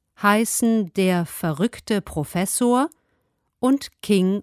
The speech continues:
of Comedy. Jerry Lewis hat auch Geld für kranke Menschen gesammelt.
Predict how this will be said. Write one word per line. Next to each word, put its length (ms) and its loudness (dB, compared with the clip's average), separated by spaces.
of 300 -2
Comedy. 720 0
Jerry 460 4
Lewis 720 4
hat 320 -2
auch 320 -4
Geld 440 0
für 340 -6
kranke 560 -2
Menschen 680 0
gesammelt. 760 -4